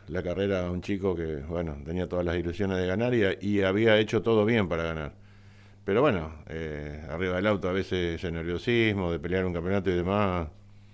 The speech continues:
lo condicionó un poco a Pablo y, y bueno,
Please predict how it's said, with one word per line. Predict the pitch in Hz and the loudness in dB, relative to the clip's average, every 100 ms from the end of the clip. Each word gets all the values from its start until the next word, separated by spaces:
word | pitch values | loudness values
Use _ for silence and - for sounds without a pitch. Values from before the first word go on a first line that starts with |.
| - - - - - | -20 -20 -20 -20 -14
lo | 92 95 | -4 -2
condicionó | 92 90 87 98 110 | 0 -2 0 0 0
un | 98 | 0
poco | 104 98 | 0 2
a | 95 | 2
Pablo | 113 135 139 104 | 2 2 4 2
y, | 87 78 71 - - - - - - | 2 -2 -8 -10 -16 -20 -20 -20 -8
y | 110 | -2
bueno, | 113 82 76 | -2 -2 -6